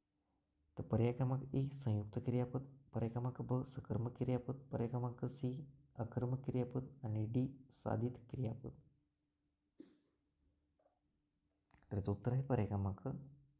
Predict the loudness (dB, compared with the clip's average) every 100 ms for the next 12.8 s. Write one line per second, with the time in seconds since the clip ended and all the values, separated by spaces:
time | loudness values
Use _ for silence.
0 | _ -20 -6 -6 -6 -4 -2 0 0 0
1 | -4 -6 0 0 0 -6 -10 -20 _ _
2 | _ _ _ _ _ _ _ _ _ _
3 | _ _ _ _ _ _ _ _ _ _
4 | _ _ _ _ -2 2 2 2 -2 -2
5 | -10 -20 _ _ _ _ _ _ _ _
6 | _ _ _ -20 -20 _ _ _ _ _
7 | _ 0 4 2 2 0 0 -2 0 2
8 | 4 2 0 0 0 0 -2 -4 -4 -4
9 | -4 -6 -14 _ _ _ _ _ _ _
10 | _ _ _ _ -6 -6 0 2 2 2
11 | -2 -8 -12 -18 -20 _ -4 0 0 0
12 | -4 -2 -2 0 4 4 2 -2